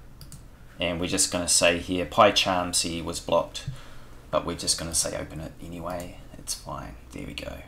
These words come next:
Open. And now PyCharm is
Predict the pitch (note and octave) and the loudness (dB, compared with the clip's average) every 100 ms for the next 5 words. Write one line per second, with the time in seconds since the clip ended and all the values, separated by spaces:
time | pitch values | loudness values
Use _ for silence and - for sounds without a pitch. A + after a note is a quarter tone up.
0 | - - - - - - - - - - | -14 -16 -14 -12 -12 -12 -14 -14 -16 -16
1 | - - A#2+ C3 C3 C3 - - - - | -14 6 6 8 6 6 2 -8 -10 -10
2 | - - - - - - - - - - | -12 -10 -10 -10 -12 -14 -14 -16 -16 -16
3 | - - - - - - - - - - | -16 -16 -14 -14 -16 -16 -14 -14 -14 -16
4 | - - - - - - - - - E2 | -18 -18 -18 -18 -16 -16 -16 -14 -10 -6
5 | D#2+ D#2+ D#2+ - E2 D#2+ - E2+ E2 E2 | -4 -4 -4 -4 -4 -2 -2 -2 -4 -6
6 | E2 D#2 - - - | -6 -2 0 0 -4